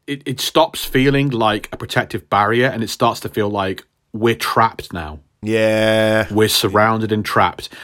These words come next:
Speaker 1: And it reminded me of the seasons of The Walking Dead where they take the prison and they have the outer perimeter of the prison in a fence,
Speaker 2: Mm.
Speaker 1: and the walkers keep coming and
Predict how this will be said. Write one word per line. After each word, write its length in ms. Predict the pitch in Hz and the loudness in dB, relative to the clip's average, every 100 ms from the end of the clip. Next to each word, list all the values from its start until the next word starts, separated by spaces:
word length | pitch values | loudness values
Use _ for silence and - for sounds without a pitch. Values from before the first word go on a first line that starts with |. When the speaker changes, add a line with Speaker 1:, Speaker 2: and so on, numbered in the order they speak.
| - | 0
Speaker 1:
And 100 | 120 | 2
it 60 | 135 | 4
reminded 440 | 147 165 185 180 | 4 4 2 2
me 240 | 147 135 123 | 4 4 2
of 400 | 117 117 113 110 | 2 4 2 0
the 100 | 117 | -4
seasons 540 | - 147 139 135 117 | -2 0 0 0 -4
of 240 | 117 113 107 | -2 -2 0
The 80 | 110 | 2
Walking 440 | 117 127 - 107 | 6 4 2 -4
Dead 380 | - 120 110 95 | 2 4 4 0
where 360 | - 104 101 101 - - - - _ | -2 0 2 0 -6 -20 -20 -20 _
they 160 | - 110 | 0 0
take 260 | - 139 | 0 -2
the 80 | 143 | -2
prison 560 | - - 127 110 92 101 | -6 2 2 2 -4 -6
and 100 | 110 | -6
they 100 | 104 | -6
have 340 | 107 123 120 - | 0 2 0 -2
the 160 | 107 - | -4 -2
outer 320 | 117 117 117 113 | 2 2 0 -6
perimeter 480 | - 113 113 110 | -2 0 0 0
of 80 | 98 | -2
the 60 | 87 | -4
prison 320 | - 120 104 | -2 -2 -2
in 80 | 95 | -6
a 20 | |
fence, 640 | - - 113 95 87 - | -4 0 0 -2 -6 -8
Speaker 2:
Mm. 40 | - - - - _ | -10 -16 -20 -20 _
Speaker 1:
and 200 | - 107 | -2 0
the 80 | 107 | 0
walkers 800 | 101 107 117 117 113 101 - - - | 0 4 4 4 0 -2 -6 -10 -10
keep 360 | - 139 - | -6 -6 -6
coming 600 | - - 147 120 98 104 - - - - - | -6 0 2 2 0 -4 -8 -14 -20 -12 0
and 420 | 113 107 104 - | 0 2 -2 -4